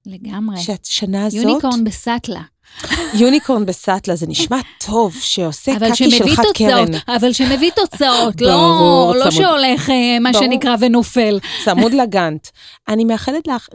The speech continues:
Speaker 2: רגע, אני מאחלת לך על השנה הזאת לפרוץ לתוך הצעת מחיר של עולם המשרדים, שירי הלר שוורץ. ושירי הלר שוורץ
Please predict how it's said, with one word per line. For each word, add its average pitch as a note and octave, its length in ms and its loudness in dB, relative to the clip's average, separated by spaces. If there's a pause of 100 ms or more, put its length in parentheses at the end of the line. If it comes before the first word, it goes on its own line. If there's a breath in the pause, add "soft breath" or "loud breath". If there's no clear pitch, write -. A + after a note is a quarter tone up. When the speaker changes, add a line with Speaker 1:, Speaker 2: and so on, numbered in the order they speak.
Speaker 2:
רגע, G3 240 -6
אני F3+ 140 -10
מאחלת F#3+ 420 -12
לך - 160 -10
על A3 80 -10
השנה F#3 420 -12
הזאת G#3 380 -14 (640)
לפרוץ G#3 800 -6
לתוך - 640 -10 (100)
הצעת - 560 -12
מחיר G3 540 -12
של F3 300 -10
עולם E3+ 280 -6
המשרדים, E3 920 -10 (400)
שירי D#3+ 400 -8
הלר D3+ 260 -10
שוורץ. - 640 -14 (460 loud breath)
ושירי D4 600 -2
הלר A3 220 -4
שוורץ F#3+ 520 -8